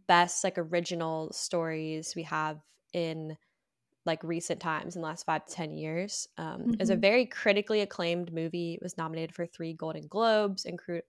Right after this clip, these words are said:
Speaker 1: including Best Original Screenplay. Um, I think with its first, like, showing in theaters,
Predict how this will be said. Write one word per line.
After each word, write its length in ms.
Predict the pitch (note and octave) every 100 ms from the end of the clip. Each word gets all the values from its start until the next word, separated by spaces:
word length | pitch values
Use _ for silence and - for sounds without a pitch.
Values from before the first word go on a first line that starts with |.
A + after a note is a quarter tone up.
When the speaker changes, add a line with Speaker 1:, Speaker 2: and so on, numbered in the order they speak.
| -
Speaker 1:
including 540 | F#3+ - A#3+ A#3 A3
Best 320 | G#3+ F3+ - -
Original 320 | F3+ F3 F3
Screenplay. 800 | - - E3 E3 E3+ E3 E3 D#3+ _ _ _ _ _ _ _ _ -
Um, 380 | E3 - - - _ _ -
I 80 | F#3
think 260 | F#3 F#3+
with 140 | F#3+ F#3+
its 180 | F3 - -
first, 580 | F3+ F3 F3+ - - - _ _ _ _ _ -
like, 340 | F3 D#3+ - _ _ _ _
showing 340 | - G3+ F3+ F3
in 120 | E3+
theaters, 800 | - E3+ E3+ F3 E3+ E3+ - -